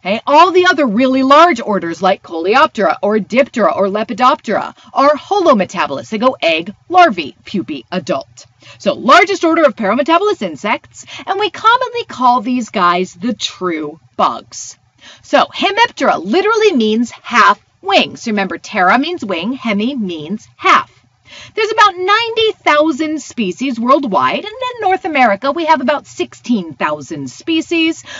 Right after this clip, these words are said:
But of course, people are always finding new ones and reordering them and all that sort of jazz.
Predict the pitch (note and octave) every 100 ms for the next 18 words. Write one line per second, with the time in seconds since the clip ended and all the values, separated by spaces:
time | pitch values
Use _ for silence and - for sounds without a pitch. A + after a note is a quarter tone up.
0 | - A#4 A#4 - D4+ D4 C4+ G#3+ A#3+ A#3
1 | G3 G3 G#3 G3 F#3 F#3+ F#3 - D3 D3+
2 | E3 G#3+ D4+ C4 C4+ B3+ B3 A3 G#3+ F#3+
3 | D#3+ D3+ D3 C#3+ C#3+ C#3+ C3+ B2+ C3+ -
4 | B2+ A#2 B2 G#2 - -